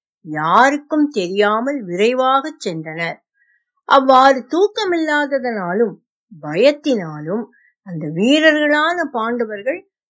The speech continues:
தாயருடன் கூட சீக்கிரம் நடப்பதற்கு சக்தி இல்லாதவர்களாக இருந்தனர் என்று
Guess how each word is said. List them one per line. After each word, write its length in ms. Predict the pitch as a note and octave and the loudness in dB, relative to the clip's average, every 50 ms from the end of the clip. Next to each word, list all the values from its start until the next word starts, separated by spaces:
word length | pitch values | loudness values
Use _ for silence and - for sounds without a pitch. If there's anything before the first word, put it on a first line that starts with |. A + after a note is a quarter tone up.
| _ - | _ -2
தாயருடன் 720 | G3 F#3 F#3+ A3 B3 C4 B3+ A#3+ A#3+ A3 G3+ G3 F3 E3 | 0 0 2 2 2 2 2 0 0 -4 -6 -8 -8 -10
கூட 260 | E3 - F3+ F#3+ A3 C#4 E4+ E4+ _ _ _ _ _ _ _ | -12 -8 -6 -4 -4 -4 -6 -10 _ _ _ _ _ _ _
சீக்கிரம் 800 | - - - D4 E4+ G4+ A4 G#4 G#4 - F4+ E4+ D#4 D4+ C#4 B3 | -14 -2 0 4 6 6 6 4 2 0 0 0 0 0 -2 -2
நடப்பதற்கு 720 | G#3 F#3+ F#3 G3 G#3+ G#3+ - G#3 F#3+ F3+ E3+ F3 _ - E4+ E4+ _ _ _ _ _ _ _ - | -4 -2 -2 -2 -4 -4 -4 -4 -4 -4 -6 -6 _ -14 -14 -14 _ _ _ _ _ _ _ -16
சக்தி 460 | - - G3 G3+ - _ - - G4+ F#4 | -4 -2 -2 -2 -4 _ 4 6 8 8
இல்லாதவர்களாக 1080 | F4 E4 D4+ C#4 C4 B3+ A#3+ A#3 G#3 G3 F#3 F3+ E3+ D#3+ D#3+ D#3+ E3 E3 E3 E3 D#3+ A3 D#4 G#4+ G4+ B3 G3+ | 8 6 4 2 2 2 2 0 -2 -2 -4 -4 -6 -6 -8 -8 -6 -6 -6 -6 -6 -6 -8 -8 -10 -18 -14
இருந்தனர் 640 | E3+ D#3+ D#3 D#3 D#3 D#3 D#3 D3+ E3 F3 F3 F3 - _ _ _ _ _ _ _ _ _ _ | -10 -10 -8 -8 -8 -8 -6 -2 0 0 0 0 -2 _ _ _ _ _ _ _ _ _ _
என்று 320 | F#3 F#3 G3 A3 C4 C#4 | 2 4 4 6 8 8